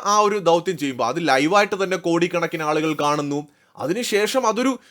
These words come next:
ഒരു മഹാസംഭവമായിട്ട് മാറുകയാണ്. അപ്പൊ പ്രധാനമന്ത്രി നരേന്ദ്രമോദിയുടെ നേതൃത്വത്തിലുള്ള ഗവൺമെന്റ് ഇവിടെ എന്താണ് ചെയ്യുന്നതെന്ന് വെച്ചാൽ ഇതിനെ നന്നായിട്ട് മാർക്കറ്റ് ചെയ്യുന്നുണ്ട്. ഇപ്പോ കഴിഞ്ഞ ദിവസം യു എയിലേക്ക് പ്രൈം മിനിസ്റ്റർ എത്തിയപ്പോ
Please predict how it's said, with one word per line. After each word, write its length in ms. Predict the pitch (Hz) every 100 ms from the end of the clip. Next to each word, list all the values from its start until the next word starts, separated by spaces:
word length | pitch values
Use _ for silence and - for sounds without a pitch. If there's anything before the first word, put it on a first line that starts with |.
| -
ഒരു 80 | 190
മഹാസംഭവമായിട്ട് 1200 | 208 175 160 214 254 208 190 185 240 240 220 190
മാറുകയാണ്. 400 | 160 143 123 95
അപ്പൊ 80 | 277
പ്രധാനമന്ത്രി 640 | - 180 233 294 294 285
നരേന്ദ്രമോദിയുടെ 880 | 233 175 202 262 285 254 233 233 226
നേതൃത്വത്തിലുള്ള 640 | 170 175 214 208 208 202
ഗവൺമെന്റ് 520 | 175 135 185 254 262
ഇവിടെ 140 | 220 190
എന്താണ് 280 | 165 165 165
ചെയ്യുന്നതെന്ന് 400 | 147 139 131 110
വെച്ചാൽ 340 | 92 104 139 - _ -
ഇതിനെ 260 | 220 285 285
നന്നായിട്ട് 680 | 208 185 233 254 254 190 190
മാർക്കറ്റ് 540 | 147 143 170 185 185
ചെയ്യുന്നുണ്ട്. 300 | 147 104 123
ഇപ്പോ 220 | 151 175 151
കഴിഞ്ഞ 200 | 143 180
ദിവസം 300 | 175 165 170
യു 280 | 131 131
എയിലേക്ക് 360 | 180 185 175 156
പ്രൈം 260 | 139 135 147
മിനിസ്റ്റർ 260 | 165 156
എത്തിയപ്പോ 420 | 120 131 - 101